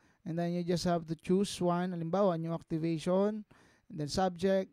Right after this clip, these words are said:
ah, ano yung concern mo, halimbawa, um, hindi ma-access, ah,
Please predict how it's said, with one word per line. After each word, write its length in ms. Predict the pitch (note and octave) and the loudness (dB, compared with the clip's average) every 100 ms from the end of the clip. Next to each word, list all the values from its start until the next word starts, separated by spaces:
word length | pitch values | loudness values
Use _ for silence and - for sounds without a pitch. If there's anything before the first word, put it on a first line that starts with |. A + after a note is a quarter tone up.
| D#3+ | -10
ah, 240 | C#3+ C#3+ | -8 -4
ano 40 | D#3+ | -4
yung 160 | E3 D#3+ | -4 -6
concern 320 | D3+ G3+ G#3+ | -4 -2 -2
mo, 80 | E3 | -4
halimbawa, 640 | D#3 D#3+ F#3+ E3+ D3+ - | -4 -4 -4 -2 -4 -8
um, 720 | D#3+ D#3 D#2 D#2 D2+ D#2+ - D#4+ D4+ _ _ _ _ _ | -12 -10 -10 -10 -12 -14 -18 -20 -20 _ _ _ _ _
hindi 240 | C#3+ D#3 D#3+ | -12 -8 -8
ma-access, 800 | E3 D#3+ E3 - F#3 D#3 D3 E3 | -8 -10 -12 -8 -6 -6 -8 -12
ah, 400 | D#3 D3+ D3+ | -12 -12 -12